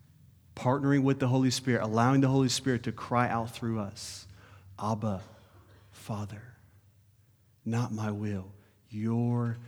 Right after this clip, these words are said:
will be done." Guys, if we grab hold of that, if we step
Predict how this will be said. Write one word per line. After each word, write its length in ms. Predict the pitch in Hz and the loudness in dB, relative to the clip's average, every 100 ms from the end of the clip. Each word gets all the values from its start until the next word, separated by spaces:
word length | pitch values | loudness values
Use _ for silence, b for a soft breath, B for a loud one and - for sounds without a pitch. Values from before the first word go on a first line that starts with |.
| B B | B B
will 560 | 104 113 113 113 110 - - - | -2 0 2 0 -4 -10 -20 -8
be 240 | 110 107 101 | -2 -2 -2
done." 460 | 104 101 95 95 - _ b b | -2 -2 -4 -8 -16 _ b b
Guys, 260 | 113 107 110 | -2 -2 -2
if 160 | 101 | -6
we 420 | 107 127 147 143 - - | 0 2 2 0 -6 -12
grab 260 | - 117 113 | -2 0 0
hold 340 | - 120 123 | -4 -2 0
of 160 | 113 98 | -2 -4
that, 200 | 98 - | -6 -6
if 140 | 98 | -6
we 140 | 107 135 | 0 0
step 360 | 139 139 127 | 0 -2 -4